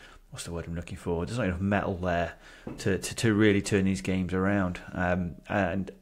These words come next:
you know, although, although they were deserving of at least maybe something from Elland Road, I, I, I thought Leeds were probably more deserving of the three points, to be honest with you, 'cause I don't think Hull offered a hell of a lot,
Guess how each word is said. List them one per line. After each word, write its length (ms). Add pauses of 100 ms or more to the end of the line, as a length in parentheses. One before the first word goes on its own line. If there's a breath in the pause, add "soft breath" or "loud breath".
you 120
know, 140
although, 360 (220)
although 220
they 140
were 360 (600 loud breath)
deserving 400
of 100
at 60
least 180
maybe 180
something 300
from 140
Elland 260
Road, 380
I, 40
I, 240
I 40
thought 260
Leeds 280
were 180 (680 soft breath)
probably 260
more 160
deserving 360
of 80
the 80
three 200
points, 300
to 60
be 60
honest 180
with 80
you, 80
'cause 140
I 40
don't 180
think 160
Hull 180
offered 260
a 80
hell 220
of 80
a 60
lot, 220